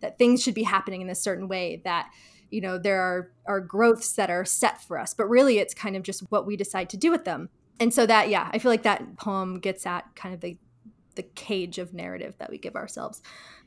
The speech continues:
And then my final recommendation is a book that I <laughs> haven't finished yet, but I highly recommend. I'll let you know if I finish it and it's terrible. But it's called,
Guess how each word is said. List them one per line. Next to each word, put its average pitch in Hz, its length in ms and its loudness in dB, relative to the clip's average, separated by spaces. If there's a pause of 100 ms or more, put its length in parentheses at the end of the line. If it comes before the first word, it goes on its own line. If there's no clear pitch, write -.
(200)
And 285 140 8
then 427 180 6
my 302 140 6
final 226 640 4 (300)
recommendation 240 680 4
is 208 320 0
a 202 60 -4
book 311 260 4
that 233 100 2
I 240 60 8
<laughs> - 20 8
haven't 285 480 4
finished 240 360 0
yet, 453 140 2 (120)
but 196 100 2
I 185 100 0
highly 339 340 -2
recommend. 320 580 0 (720)
I'll 208 140 2
let 247 200 4
you 247 100 0
know 240 200 2
if 208 140 -2
I 202 80 -2
finish 214 320 -2
it 196 60 -2
and 170 80 -6
it's - 160 -12
terrible. 208 380 -4 (460)
But 240 120 6
it's 240 140 6
called, 233 420 4